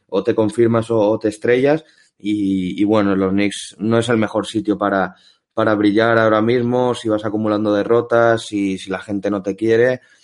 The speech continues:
y es una pena, ¿no? Pero bueno, sabemos cómo son los Knicks. Y luego Indiana, eh, sorprendido totalmente porque, bueno, perdió contra Cleveland Cavaliers, que, que todos lo tenemos como últimos en, en la liga, ¿no? Ahí con Charlotte.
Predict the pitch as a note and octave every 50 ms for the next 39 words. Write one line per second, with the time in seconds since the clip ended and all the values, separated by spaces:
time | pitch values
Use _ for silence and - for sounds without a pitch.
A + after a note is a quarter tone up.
0 | _ _ _ A#2 G#2 G2+ G2 F2+ F#2+ G2 G2+ - - G#2 F#2 F2 F2+ F#2 E2+ E2+
1 | E2+ F2+ G2 G2+ G2 F#2+ F2+ F2 F2+ G2+ F#2+ F2+ F2+ - _ _ _ _ _ _
2 | - A#2 A#2 A#2 A#2+ A#2+ A#2 - A#2+ A#2 G#2+ - A2+ A#2 A#2 A2+ A#2+ C3 C#3+ D3+
3 | D3 - - _ _ - A#2 A#2+ B2 B2+ B2 B2 B2+ B2 B2+ B2+ C3 C#3 C3+ C3
4 | C3 C3+ C3 C3+ C#3 D3 D3+ D#3+ - - - _ _ _ _ - - - _ -
5 | - _ - - G#2+ A2 - - B2 - - A2 A2+ A#2 C3 C3+ C3+ - A#2+ B2
6 | B2+ B2+ C3 C3 C3+ C3 D#3 C#3+ C#3 C3 A2+ - A#2 A2 G#2+ G#2 G#2 G2+ G#2 G#2+
7 | A2+ C3 C#3 B2 A2 G#2 G#2 G#2+ G#2+ A2 A2 G#2 G#2+ A2+ G#2+ - A#2+ A#2+ A#2+ A#2
8 | A#2 A#2 A2+ A2+ C3 C3 C3+ B2+ A2+ G#2+ G2+ F#2+ F#2 F#2+ - _ _ _ _ _
9 | _ _ _ _ - G#2+ G#2 G2+ G2+ F#2+ F#2 F#2 F#2 F#2 F2+ F2 F2 E2+ E2+ E2+
10 | E2 _ _ _ _ _ _ _ _ _ _ _ _ - A2+ A2 A2 A2 A2+ A2+
11 | G#2+ G#2+ A#2+ A#2 A2+ A2 A2+ A#2 A#2+ A#2+ A#2 A2 - - A2 G#2 G2+ G2+ G2+ G2+
12 | G#2+ B2+ B2 A2 A#2 A2+ A2 A2 A2 G#2+ A#2 A2 G#2+ G#2+ G#2+ G#2 G#2 A2 A2+ G#2+
13 | G#2+ G#2+ G#2+ B2 C#3+ C#3+ B2 G#2+ G2+ A2+ B2 B2+ B2+ A#2+ A2+ G#2+ G#2 G2+ G#2 G#2+
14 | G#2 G#2+ G#2 G2+ - B2 B2 B2 C#3 D#3 F#3 F#3 -